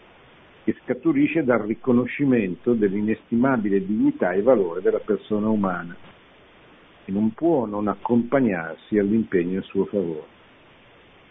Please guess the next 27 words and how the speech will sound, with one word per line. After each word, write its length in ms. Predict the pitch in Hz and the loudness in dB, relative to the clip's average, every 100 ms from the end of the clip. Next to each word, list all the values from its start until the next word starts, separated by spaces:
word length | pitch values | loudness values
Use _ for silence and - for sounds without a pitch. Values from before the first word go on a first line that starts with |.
| - - - - - - - | -20 -20 -20 -20 -20 -20 -20
Il 100 | 107 - - | -20 -20 0
totalitarismo 840 | 135 - 113 110 117 135 127 131 | 0 2 0 0 0 0 0 -2
moderno 540 | 147 156 131 165 156 127 | 0 0 2 0 0 -4
è 100 | - | -2
stato, 440 | 156 131 104 110 95 | 0 2 0 -4 -4
prima 480 | 120 131 123 107 | 0 2 2 0
di 140 | 98 107 | 0 0
ogni 240 | 113 113 | 0 0
altra 320 | 120 123 147 | -2 -2 -4
cosa, 580 | 156 113 110 117 110 98 - - - _ | -2 0 2 2 0 -2 -6 -20 -20 _
un 120 | 113 120 | -2 -2
assalto 680 | 120 - 131 131 123 156 | -2 -2 0 0 0 2
alla 120 | 135 113 | 2 2
dignità 440 | 107 131 135 110 | -2 -4 0 0
della 180 | 117 117 | 2 0
persona, 760 | 117 117 117 - 95 87 85 - - - - - - - - - - - - - - - - - | 0 -2 -2 -2 -2 -4 -10 -20 -20 -20 -20 -20 -20 -20 -20 -20 -20 -20 -20 -20 -20 -20 -20 -4
un 100 | 120 | -4
assalto 440 | 117 156 160 160 | -2 -2 0 0
che 140 | - 131 | 0 0
è 60 | |
giunto 320 | 151 170 156 | 0 0 0
persino 680 | - 127 120 - 165 165 143 | 0 0 -2 -2 0 2 2
alla 140 | 123 | 2
negazione 760 | 110 110 101 110 - 123 131 151 | 0 -2 -2 -4 -2 2 2 2
del 180 | 113 98 | 0 -2
valore 360 | 104 113 113 | 0 2 0
in-, 160 | 104 | -2